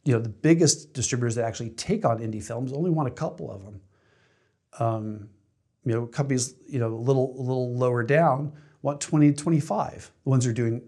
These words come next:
you know, real theatrical films a year. Um, there's some that want ten to twenty.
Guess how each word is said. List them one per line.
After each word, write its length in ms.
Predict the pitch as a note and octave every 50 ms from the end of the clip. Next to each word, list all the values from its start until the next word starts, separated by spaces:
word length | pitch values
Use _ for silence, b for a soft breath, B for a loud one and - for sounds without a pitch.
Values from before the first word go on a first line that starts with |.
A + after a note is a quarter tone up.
| - - - -
you 100 | - C3+
know, 60 | A#2 A2+
real 280 | A2+ A#2+ A#2+ B2 A2+
theatrical 480 | G#2 - C3+ A#2 A2+ G#2+ - - - B2
films 480 | - - A#2+ A#2 - - G#2+ - - - -
a 60 | A2+
year. 320 | A2 A2 - - - _ b b b b b b b b b b b b b -
Um, 640 | C3 A#2+ A#2 A#2 A2+ A2+ A2 A2 A2 G#2+ A2 A2
there's 180 | - B2+ A#2 -
some 160 | - C3 C3
that 80 | C3+ C3
want 240 | C3 C3+ C3 -
ten 200 | - - D3+ D3
to 60 | D3 D3+
twenty. 480 | D3 - G#3 A3 G#3+ A#2 A2+ A2+ -